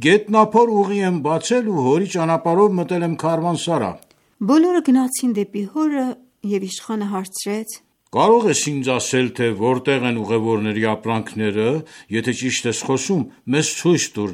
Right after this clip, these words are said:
Speaker 1: դրանց տեղը»։
Speaker 2: Ավազակապետը պատասխանեց.
Speaker 1: «Ապրանքները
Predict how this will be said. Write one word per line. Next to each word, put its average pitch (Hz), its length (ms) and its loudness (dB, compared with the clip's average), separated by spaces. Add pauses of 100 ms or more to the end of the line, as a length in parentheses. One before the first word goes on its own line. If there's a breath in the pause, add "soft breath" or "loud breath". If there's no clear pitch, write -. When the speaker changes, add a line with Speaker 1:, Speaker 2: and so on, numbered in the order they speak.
Speaker 1:
դրանց 98 240 -6 (140)
տեղը»։ 90 280 -10 (300)
Speaker 2:
Ավազակապետը 254 800 2
պատասխանեց. 214 760 -4 (440)
Speaker 1:
«Ապրանքները 226 680 6